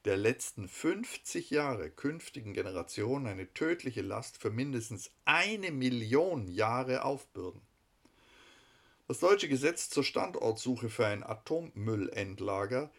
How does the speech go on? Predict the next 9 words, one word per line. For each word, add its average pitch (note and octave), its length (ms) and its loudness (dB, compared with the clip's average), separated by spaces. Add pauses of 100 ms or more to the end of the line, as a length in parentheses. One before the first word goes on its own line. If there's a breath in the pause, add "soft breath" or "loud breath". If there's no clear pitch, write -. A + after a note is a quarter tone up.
(120)
nennt A#2 260 -2
diese A#2 260 2
Zahl A#2+ 300 2
als G2 160 -2
Kriterium A#2+ 760 -4
für - 120 -12
die F#2 120 -10
geologische F#2 840 -2
Eignung F#2+ 560 -4